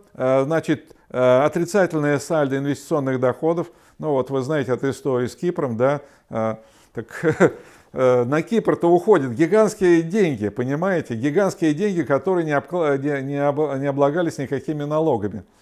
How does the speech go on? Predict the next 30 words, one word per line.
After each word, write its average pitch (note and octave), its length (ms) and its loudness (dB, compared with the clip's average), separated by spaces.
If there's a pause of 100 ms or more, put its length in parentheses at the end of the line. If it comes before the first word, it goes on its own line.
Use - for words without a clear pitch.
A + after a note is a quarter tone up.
(320)
Э, A#2+ 420 2 (800)
ну, B2+ 180 -4
я D3+ 240 6
уж - 160 -2
не C#3+ 100 -4
говорю C#3 300 2
о C3 60 2
том, C3+ 160 -2
что, B2+ 400 2
э, B2+ 340 0
значит, A#2+ 340 -4
Центральный B2+ 520 -2
банк, B2+ 380 -2
э, A#2 220 2
наращивая, A#2+ 760 0
значит, A#2+ 400 -4
портфель, B2 580 -2 (260)
э, A2+ 240 -2
казначейских B2+ 720 -4
бумаг B2+ 400 -2
С A#2 140 -2
Ш B2+ 180 -4
А A#2+ 60 2
и A#2 80 4
других A#2+ 320 -4
стран, B2 340 0 (280)
это B2 200 -2
же A#2 140 0
тоже G#3+ 340 2
инвестиция. B2+ 800 -2